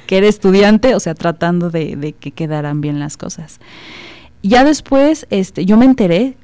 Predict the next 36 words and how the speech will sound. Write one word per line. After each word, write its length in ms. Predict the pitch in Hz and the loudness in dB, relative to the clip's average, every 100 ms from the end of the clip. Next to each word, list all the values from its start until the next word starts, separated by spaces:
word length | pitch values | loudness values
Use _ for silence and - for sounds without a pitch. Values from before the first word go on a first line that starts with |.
| - | -20
eh, 680 | - - - - 160 160 156 | -16 -16 -18 -14 -8 -6 -6
que 140 | - 175 | -6 -6
se 180 | - 175 | -2 -2
iba 220 | 175 196 | 2 0
a 40 | |
abrir 220 | 180 180 | 2 0
un 120 | 190 190 | 2 2
módulo 340 | 185 190 190 | 2 0 0
de 80 | 160 | -4
especialidad 720 | - 143 - 156 156 160 226 - | -8 -12 -10 -8 -8 -8 -10 -8
para 180 | 165 | -6
los 180 | 156 156 | -6 -6
mecatrónicos. 840 | 156 156 - 190 214 220 320 - _ - - - _ - - _ - - - | -6 -8 -8 -2 -2 -4 -10 -10 _ -20 -20 -20 _ -20 -20 _ -20 -18 0
Iban 300 | 226 220 226 | 2 4 4
a 40 | |
llevar 280 | 190 180 180 | 2 2 0
bases 320 | 180 175 170 | -2 -6 -8
de 100 | 175 | -6
datos. 480 | 185 208 - 170 - | -6 -6 -10 -16 -12
Entonces, 300 | 175 175 175 | -12 -10 -8
en 60 | 180 | -6
el 80 | 170 | -4
proyecto 360 | 175 165 185 | -2 -4 -4
que 120 | 196 202 | -2 0
yo 100 | 180 | 0
había 260 | 180 190 185 | 0 0 -2
hecho 460 | 180 - 214 214 | -4 -6 -4 -4
en, 440 | 185 170 160 151 - | -6 -6 -6 -6 -6
en 180 | 160 160 | -4 -4
este, 760 | 165 - 196 190 190 175 165 | -6 -8 -6 -2 -2 -2 -4
en 120 | 170 | -2
la 40 | 165 | -2
empresa, 460 | 160 170 175 - 202 | -2 -2 -4 -4 -4
en 80 | |
la 60 | 196 | -2
industria, 560 | 170 165 - 196 240 | -4 -6 -8 -8 -8